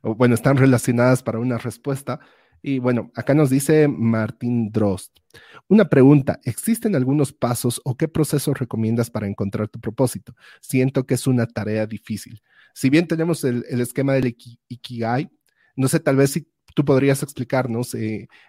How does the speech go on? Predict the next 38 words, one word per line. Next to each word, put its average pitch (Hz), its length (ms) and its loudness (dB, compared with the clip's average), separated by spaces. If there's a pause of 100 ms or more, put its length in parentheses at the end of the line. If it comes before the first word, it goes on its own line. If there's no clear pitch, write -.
(120)
qué 139 120 2
pasos 143 380 -2
tal 120 140 2
vez 123 140 0
tú - 80 0
has 127 80 0
seguido 127 400 4
como 113 220 0
para 107 180 0
encontrar 110 600 -6
tu, 110 220 -8 (300)
tu 117 120 -4
propósito. 139 760 -2 (200)
Y 127 100 0
bueno, 139 240 8
también 139 240 6
acá 139 300 4
<laughs> - 360 0
creo 143 180 6
que 143 80 6
va 147 120 8
muy 160 160 8
relacionada 143 500 6
a 139 40 -4
tu 139 80 -6
experiencia 123 600 -4
y 131 100 -4
eso 127 220 -6
es 127 100 -16
lo 117 140 -2
lindo 123 300 0
de, 113 140 -4 (180)
de 110 80 -2
la 107 100 2
charla 117 320 0
de 110 100 0
hoy 113 160 2
también. 113 400 -6